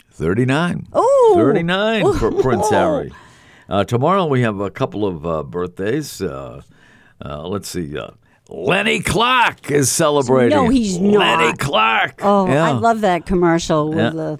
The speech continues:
Speaker 1: Uh,
Speaker 2: gaming.
Speaker 1: DraftKings commercial with, uh, Chara, Brian Scalabrine,
Speaker 2: Yes, yes.
Speaker 1: Lenny Clark.
Speaker 2: And David Ortiz.
Speaker 1: And
Speaker 2: Isn't
Speaker 1: Big
Speaker 2: David
Speaker 1: Pop,
Speaker 2: Ortiz?
Speaker 1: yes,
Speaker 2: Yeah, yeah,
Speaker 1: yeah.
Speaker 2: he's in there.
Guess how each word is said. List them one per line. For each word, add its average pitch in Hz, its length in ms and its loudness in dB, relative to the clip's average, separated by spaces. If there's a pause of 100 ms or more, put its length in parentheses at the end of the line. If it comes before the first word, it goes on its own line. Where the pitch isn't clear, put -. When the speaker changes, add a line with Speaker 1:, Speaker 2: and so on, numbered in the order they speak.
Speaker 1:
Uh, - 100 -10 (480)
Speaker 2:
gaming. 156 360 2
Speaker 1:
DraftKings 113 260 2
commercial 92 480 -2
with, 76 320 -12
uh, 69 500 -10
Chara, 131 600 2 (240)
Brian 110 300 0
Scalabrine, 123 920 2 (240)
Speaker 2:
Yes, - 420 -12
yes. 277 220 -2
Speaker 1:
Lenny - 260 0
Clark. 156 640 0
Speaker 2:
And 262 160 2
David 202 300 2
Ortiz. 233 520 -2
Speaker 1:
And 175 360 -4 (100)
Speaker 2:
Isn't 262 280 4
Speaker 1:
Big 320 60 6
Speaker 2:
David 302 140 4
Speaker 1:
Pop, 294 140 2
Speaker 2:
Ortiz? 247 120 0
Speaker 1:
yes, 190 160 2
Speaker 2:
Yeah, 330 320 0
yeah, 175 160 -4
Speaker 1:
yeah. - 40 -2
Speaker 2:
he's 202 180 -6
in 202 140 -4
there. 170 220 -2